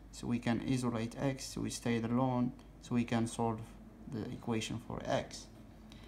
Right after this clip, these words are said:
So now we have to divide everything by three. So divide by, simplify by dividing the top and the bottom by the greatest common denominator, which is three. So here will be kind of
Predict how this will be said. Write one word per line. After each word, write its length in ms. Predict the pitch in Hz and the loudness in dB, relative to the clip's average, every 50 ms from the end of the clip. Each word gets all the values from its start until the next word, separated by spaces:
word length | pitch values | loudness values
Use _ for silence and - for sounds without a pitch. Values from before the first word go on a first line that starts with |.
| - - - - - - - - - - - | -16 -16 -16 -16 -16 -16 -16 -18 -16 -16 -14
So 160 | - - - | -6 0 6
now 320 | 120 123 151 175 165 151 156 | 8 10 10 10 10 10 10
we 240 | 160 151 - 127 131 | 8 6 2 2 4
have 260 | 120 120 123 123 - | 4 4 4 4 2
to 100 | - 120 | 0 2
divide 440 | 117 120 120 127 123 120 117 120 120 - - - - - | 2 4 6 8 8 8 8 6 2 -2 -6 -12 -2 4
everything 480 | 143 143 147 147 143 139 139 139 135 | 6 8 8 8 8 8 8 8 8
by 240 | 127 120 110 110 104 - - - - - | 6 6 4 2 2 0 -4 -8 -12 0
three. 260 | - 151 139 113 - - | 4 6 6 6 4 2
So 180 | - - 117 113 | -4 -4 -2 0
divide 680 | 110 113 113 110 120 117 117 117 117 110 - - 113 113 | 2 4 4 8 8 8 10 8 6 4 2 0 4 6
by, 460 | 117 113 113 110 110 110 107 107 - - - | 6 8 8 6 6 4 4 2 0 -2 -6
simplify 640 | - - 160 151 147 143 147 139 - 139 135 135 127 | 0 2 4 4 6 6 4 6 8 8 8 8 6
by 180 | 120 123 120 | 6 6 4
dividing 520 | 113 117 117 120 117 117 117 117 117 113 110 | 4 4 4 4 6 6 6 4 4 2 2
the 80 | 110 | 2
top 340 | - - - 156 160 - - - - - - - - - | 0 0 2 2 2 2 0 -6 -12 -16 -16 -16 -4 2
and 120 | 127 120 120 | 6 6 6
the 60 | 117 | 6
bottom 420 | 120 120 117 113 - 123 117 113 | 6 6 4 6 6 4 4 4
by 140 | 107 110 110 | 4 2 0
the 140 | 107 - 107 | 0 0 2
greatest 440 | 113 120 120 120 120 117 113 - - | 4 6 6 6 4 2 -2 -2 0
common 300 | - 120 117 113 113 110 | 2 4 4 4 4 2
denominator, 500 | 113 113 107 104 101 - - - 135 139 - - | 2 2 2 2 0 0 -2 -2 -4 -4 -4 -4
which 180 | - 123 123 - | -4 -4 -4 -4
is 180 | - - - - - - - - - | -6 -8 -8 -12 -16 -18 -18 -16 -8
three. 240 | - - 139 - - - - - - - - - - - - - - - - - - - - - - - - - - - - | -2 -2 -2 -2 -2 -6 -12 -16 -16 -16 -16 -16 -16 -16 -18 -18 -18 -16 -16 -16 -16 -16 -16 -16 -16 -16 -18 -18 -18 -18 -14
So 140 | - - | -8 -4
here 360 | - 117 123 151 147 139 135 - | -2 2 4 6 6 6 4 4
will 180 | - 127 123 117 | 2 4 4 4
be 260 | 107 110 107 104 - - - - - - - - - - - - - - - - - | 4 4 2 0 -2 -4 -10 -14 -14 -14 -16 -16 -16 -16 -16 -16 -16 -16 -14 -8 -4
kind 240 | - 113 117 117 113 | -2 -2 0 0 -2
of 80 | 110 | -4